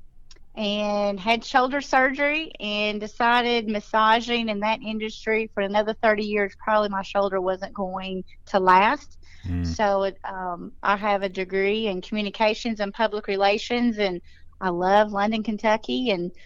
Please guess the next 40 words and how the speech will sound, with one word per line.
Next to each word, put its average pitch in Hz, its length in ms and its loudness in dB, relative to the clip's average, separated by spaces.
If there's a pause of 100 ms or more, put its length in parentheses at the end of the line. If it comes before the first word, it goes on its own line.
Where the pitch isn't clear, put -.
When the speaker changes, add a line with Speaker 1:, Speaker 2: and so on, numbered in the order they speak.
(240)
Speaker 1:
this 214 220 -2
job 220 380 6
position 226 760 -4
opened, 262 560 0
um, 196 400 -4
at 214 140 -8
the 202 100 -4
London 196 320 -2
Laurel 202 200 6
County 202 200 -4
Tourism 226 400 2
Commission, 262 480 -2
and 202 160 2
I 208 80 4
took - 220 -8
a 214 40 -4
stab 214 400 4
at 226 180 4
it - 180 -2
and 190 100 -6
interviewed, 262 720 -2
and 180 260 0 (380)
I - 100 6
have 226 220 -4
found 226 420 0
my 202 460 -4 (320)
new 196 260 -2
dream 277 320 0
job. 165 400 2
So 202 180 -4
I've 196 220 -2
been 202 180 -6
with 196 140 -12
the 180 60 -12
Tourist 220 340 -4
Commission 226 400 -2
since - 240 -8
two 214 220 -2
thousand 208 400 0
eighteen, 233 680 2